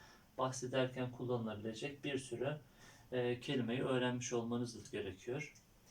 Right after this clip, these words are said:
Ünitemizin gramer olarak ana konusu da insanların, hayvanların şu anda,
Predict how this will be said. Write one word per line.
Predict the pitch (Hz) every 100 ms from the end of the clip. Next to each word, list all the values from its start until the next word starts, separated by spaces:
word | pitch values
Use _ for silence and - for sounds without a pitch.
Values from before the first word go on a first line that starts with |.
| - - - -
Ünitemizin | 151 156 160 151 139 156 156 151 -
gramer | 143 139 143 143
olarak | 135 135 139 135
ana | 135 139
konusu | 127 123 - 120
da | 160
insanların, | 143 139 131 135 123 120 135
hayvanların | 139 127 131 123 123 110 110 135 151
şu | - - 175 131
anda, | 117 107 104 120 143